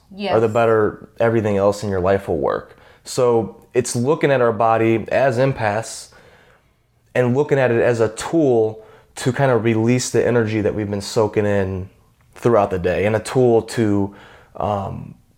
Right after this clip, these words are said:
Speaker 2: sharpen our minds.
Speaker 1: Yes, that's so true. So I know some people, people listening are probably thinking, "Well, what can I do if I'm an empath and I'm a highly sensitive person? I feel overwhelmed going into,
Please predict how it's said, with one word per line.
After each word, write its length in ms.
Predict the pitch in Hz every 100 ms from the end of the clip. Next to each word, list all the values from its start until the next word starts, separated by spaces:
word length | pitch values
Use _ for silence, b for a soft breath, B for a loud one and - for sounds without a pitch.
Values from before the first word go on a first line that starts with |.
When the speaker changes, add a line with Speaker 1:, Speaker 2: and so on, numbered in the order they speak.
| _
Speaker 2:
sharpen 420 | - - 120 117 113
our 60 |
minds. 640 | 104 123 90 64 - - -
Speaker 1:
Yes, 720 | 196 190 180 - - - - - - -
that's 240 | 208 196 -
so 240 | 208 170
true. 460 | - 175 151 - 202 - B B B
So 180 | 240
I 60 | 220
know 180 | 226 233
some 240 | - 208
people, 400 | 220 185 151 - -
people 260 | - 190
listening 540 | 180 180 - 165 160 170
are 80 | -
probably 360 | 185 160 156
thinking, 380 | 156 165 170 156
"Well, 120 | 151
what 140 | 156 180
can 100 | 202
I 140 | 185
do 180 | 175 165
if 100 | 160
I'm 220 | 170 202
an 260 | 180 - 185
empath 580 | - 202 190 156 165 -
and 100 | 160
I'm 180 | 170 165
a 60 |
highly 400 | 151 196 214 214
sensitive 480 | 214 185 - 160 -
person? 380 | 156 151 156 147
I 120 | 160
feel 240 | 156 202
overwhelmed 640 | - - 190 170 165 165 170
going 300 | 170 160 160
into, 480 | 156 170 180 147